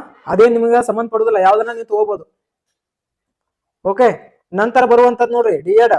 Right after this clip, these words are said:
ಫಸ್ಟ್ ಪೇಪರ್ ದವ್ರಿಗೆ ಹೇಳಾಕ್ತೀನಿ, ಗಣಿತ ಅಂತೂ ಕಂಪಲ್ಸರಿ ಇರ್ತೈತಿ. ಮೂವತ್ತು ಪ್ರಶ್ನೆಗಳು ಇರ್ತಾವ. ಹದಿನೈದನೇ ಪ್ರಶ್ನೆ, ಹದಿನೈದು ಪ್ರಶ್ನೆಗಳು ಎದುರಾಗಿರ್ತಾವ ಅಂದ್ರೆ ಗಣಿತ ವಿಷಯಕ್ಕೆ ಟೋಟಲ್ ಆಗಿ ಮೂವತ್ತು ಪ್ರಶ್ನೆ ಇರ್ತಾವ.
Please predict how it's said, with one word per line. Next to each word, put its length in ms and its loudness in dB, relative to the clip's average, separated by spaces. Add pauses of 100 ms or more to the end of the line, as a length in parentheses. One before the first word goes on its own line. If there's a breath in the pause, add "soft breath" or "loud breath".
ಫಸ್ಟ್ 200 -4
ಪೇಪರ್ 200 -2
ದವ್ರಿಗೆ 200 2
ಹೇಳಾಕ್ತೀನಿ, 420 -2
ಗಣಿತ 240 -2
ಅಂತೂ 200 -6
ಕಂಪಲ್ಸರಿ 340 -4
ಇರ್ತೈತಿ. 240 -6 (100)
ಮೂವತ್ತು 340 0
ಪ್ರಶ್ನೆಗಳು 380 -4
ಇರ್ತಾವ. 220 2 (640)
ಹದಿನೈದನೇ 440 0
ಪ್ರಶ್ನೆ, 280 -6
ಹದಿನೈದು 300 -2
ಪ್ರಶ್ನೆಗಳು 360 -4
ಎದುರಾಗಿರ್ತಾವ 480 -2
ಅಂದ್ರೆ 160 0 (1160)
ಗಣಿತ 380 0
ವಿಷಯಕ್ಕೆ 380 2
ಟೋಟಲ್ 260 2
ಆಗಿ 200 -2
ಮೂವತ್ತು 260 -4
ಪ್ರಶ್ನೆ 220 -12
ಇರ್ತಾವ. 200 -6